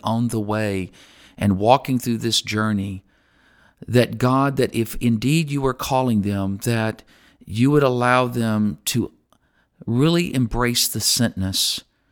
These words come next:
that you call us into. You have already created a pattern. You yourself have shown us the way, and you call us to participate with that in your redemptive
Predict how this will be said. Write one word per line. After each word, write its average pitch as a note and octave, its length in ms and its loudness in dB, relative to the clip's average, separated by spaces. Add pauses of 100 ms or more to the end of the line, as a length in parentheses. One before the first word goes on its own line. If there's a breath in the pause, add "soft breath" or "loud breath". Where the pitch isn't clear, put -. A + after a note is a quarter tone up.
(300)
that - 160 -2
you A#2+ 180 2
call A#2+ 380 0
us A2 180 0
into. G2 640 -2 (640)
You B2 240 4
have B2+ 160 4
already B2 320 0
created A#2+ 440 0
a A2 40 -4
pattern. G2+ 800 -2
You A#2+ 240 -2
yourself A#2+ 640 0
have A2 200 -4
shown A#2 320 2
us A2 180 2
the G#2+ 140 -4
way, G#2+ 500 -2
and G#2+ 180 -4
you A#2+ 100 -2
call - 280 -2
us C3+ 140 0
to A2+ 80 -4
participate A2 840 -2
with G2+ 160 -8
that G2+ 400 -2 (880 soft breath)
in G#2+ 140 6
your A#2 100 2
redemptive B2+ 880 0